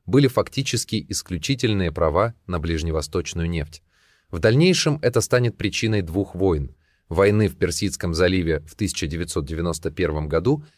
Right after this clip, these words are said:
и войны в Ираке в две тысячи третьем году, где Британия и С Ш А, как братья, будут сражаться бок о бок.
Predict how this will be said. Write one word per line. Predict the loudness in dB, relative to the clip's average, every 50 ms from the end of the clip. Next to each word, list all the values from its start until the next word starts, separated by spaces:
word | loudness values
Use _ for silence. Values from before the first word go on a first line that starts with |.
| _ _ _
и | -4 0
войны | 2 4 4 4 2 2 2
в | 2 2
Ираке | 2 2 2 2 0 -2 -4 -4 -4 _ _ _
в | -12
две | -6 -4 -2 -2
тысячи | -2 -4 -6 -6 -6 -8 -6
третьем | -2 -2 -2 -2 -2 -2 0
году, | 0 0 0 0 -4 -6 -8 -14 _ _ _ -12
где | -4 -2 0 0
Британия | 0 0 -2 0 2 2 2 2 2 0 -2 -4 -6
и | -8
С | -8 -8 -6
Ш | -6 -2 0 2 2
А, | 2 2 -2 -6 _ _ _ _
как | -2 -2 -2
братья, | 0 2 2 4 2 2 -2 -6 -12 -14 -16 _ _ _ -4
будут | 0 2 2 2 2 2
сражаться | 2 2 2 4 2 2 0 0 -4 -6 -8 -8
бок | -4 -2 0 0 0 -2 -4 -2
о | 0 0
бок. | 0 -2 -6 -10 _